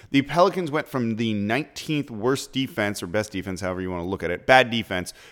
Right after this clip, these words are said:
to the fifth best. They went from ranked nineteen to five, uh, during that time. They were fifth during that time. That's not where they finished on the year.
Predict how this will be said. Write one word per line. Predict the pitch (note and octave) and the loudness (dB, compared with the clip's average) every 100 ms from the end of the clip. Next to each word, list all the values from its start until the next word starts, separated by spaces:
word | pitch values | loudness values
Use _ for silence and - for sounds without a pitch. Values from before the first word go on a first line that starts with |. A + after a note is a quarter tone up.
| - | -6
to | E3+ | -2
the | D#3 E3 | 0 -2
fifth | - - E3 D#3 - - _ - | -2 2 6 6 2 -20 _ -12
best. | A#2 C#3 C3 F#2 - | 4 8 8 6 -4
They | B2 | -2
went | A#2+ C3 - | 0 -2 -4
from | - C3+ A#2+ A#2 | -4 0 0 4
ranked | B2 B2 - | 4 2 -6
nineteen | A2 A2 C#3+ - C#3 B2+ B2+ A#2 | -2 0 0 -2 -2 -2 -2 -8
to | - C3 | -8 -8
five, | - - D#3+ D3 G#2+ F2 - - - - - | -8 0 8 8 8 4 -2 -20 -20 -4 8
uh, | B2+ B2 A#2 | 12 12 10
during | A2 C#3+ C#3 | 6 4 6
that | B2+ A#2 | 4 2
time. | B2 A#2+ | 2 2
They | B2 | 0
were | |
fifth | - D#3 G#2 G2 | 0 0 0 2
during | C3 C3+ A#2+ | 4 4 2
that | G#2 | 0
time. | A2 G#2+ | -2 -2
That's | G#2 | -2
not | A#2+ | -2
where | G#2+ | 0
they | G2 | -2
finished | - A#2+ G#2+ - | -2 -4 -4 -4
on | G2 | -4
the | F#2 | -4
year. | G#2+ A#2+ F#2 | -2 0 0